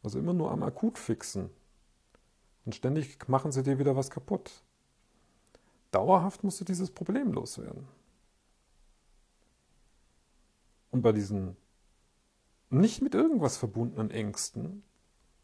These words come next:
kann ich echt nur sagen, versucht einen Namen dran zu packen. Fassen wir es am Ende nochmal alles kurz zusammen.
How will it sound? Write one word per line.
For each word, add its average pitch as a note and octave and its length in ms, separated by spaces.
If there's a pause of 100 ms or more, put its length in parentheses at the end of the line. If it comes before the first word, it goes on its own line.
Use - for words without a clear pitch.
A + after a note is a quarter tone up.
(480)
kann B2 140
ich B2 140
echt B2+ 160
nur D3 100
sagen, C#3+ 220
versucht C3+ 340
einen C3+ 80
Namen G3 240
dran - 220
zu - 100
packen. - 320 (2000)
Fassen A3 200
wir A3 40
es D#3 80
am C#3 140
Ende C#3+ 200
nochmal A#2+ 220
alles A#2 260
kurz - 260
zusammen. F#2 440